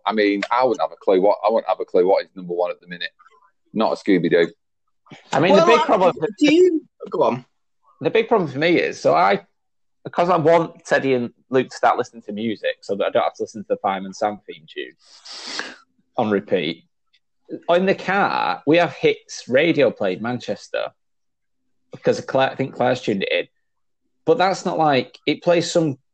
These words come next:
Speaker 2: current songs and then a load of songs from two years ago or three years ago. So I've no idea which one's a new song and which one's not a new song.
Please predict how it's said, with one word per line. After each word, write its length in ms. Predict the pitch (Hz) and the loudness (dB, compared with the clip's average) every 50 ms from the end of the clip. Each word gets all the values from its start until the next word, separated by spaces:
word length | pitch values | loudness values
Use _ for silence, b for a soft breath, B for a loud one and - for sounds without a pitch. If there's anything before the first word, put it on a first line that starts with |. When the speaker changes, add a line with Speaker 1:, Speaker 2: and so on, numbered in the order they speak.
| _ _ - | _ _ -4
Speaker 2:
current 360 | - 165 165 170 165 156 160 | 0 2 2 2 0 -2 -4
songs 460 | - 123 107 92 80 69 80 - - | -2 -2 -2 -2 -4 -6 -8 -6 -4
and 100 | 120 117 | -2 -2
then 120 | 120 123 127 | 0 2 4
a 40 | |
load 280 | 123 123 120 123 120 107 | 4 6 6 4 4 2
of 80 | 110 - | 0 -2
songs 280 | - 123 113 110 - | -2 -4 -4 -4 -6
from 220 | - 117 110 104 98 _ _ _ _ _ _ _ - | -6 -6 -6 -6 -8 _ _ _ _ _ _ _ -4
two 220 | - 135 120 107 | 0 2 2 4
years 340 | 107 113 143 175 180 160 156 | 4 4 4 4 4 2 2
ago 220 | 127 117 110 104 | 2 2 2 2
or 80 | 98 107 | 2 2
three 220 | - 123 127 117 | 2 0 2 4
years 220 | 117 127 156 170 151 | 4 4 4 4 4
ago. 140 | 147 131 | 2 2
So 220 | 127 - 151 147 - b b b b _ _ - | 2 2 0 0 0 b b b b _ _ -4
I've 140 | 143 147 160 | -2 0 2
no 160 | 190 214 214 | 2 4 4
idea 260 | 208 196 - 185 170 | 4 4 4 4 4
which 200 | 165 147 - - | 2 2 0 0
one's 180 | 147 131 120 123 | 0 0 0 0
a 60 | 120 | 0
new 180 | 135 160 180 175 | 2 2 0 0
song 300 | - - 123 110 104 101 | 0 0 -2 -2 -2 -6
and 100 | 101 104 | -16 -14
which 200 | 113 - - - | -14 -12 -8 -8
one's 200 | 117 104 104 _ | -8 -8 -8 _
not 160 | 113 147 - - | -4 -4 -4 -4
a 40 | 175 | -4
new 160 | 170 165 139 | -4 -4 -6
song. 220 | - - 113 98 | -6 -6 -6 -8